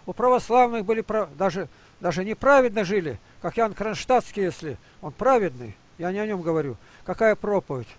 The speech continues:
Даже сидя в затворе, Феофан Затворник, смотри, какими трудами разразился. Их бери, они как тяжеловесные гири.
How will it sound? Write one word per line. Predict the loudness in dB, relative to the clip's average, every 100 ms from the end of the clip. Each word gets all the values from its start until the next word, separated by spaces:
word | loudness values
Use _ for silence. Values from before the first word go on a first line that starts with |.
| _ _ _ _ _ _ -4
Даже | -2 -2
сидя | -4 -2 -2
в | 0
затворе, | -2 4 4 4
Феофан | 0 2 2 2
Затворник, | 0 4 2 2
смотри, | -6 -4 -2 0
какими | 0 -2 -6
трудами | -4 0 2 4 2
разразился. | -2 -2 0 0 -2 -6 -10 -12 _ _ _ _ _ _ -6
Их | -4 -2
бери, | 0 2 2 -2 -6
они | -4 0
как | 0 2
тяжеловесные | 4 6 6 6 0 -2 -4
гири. | -2 -2 -4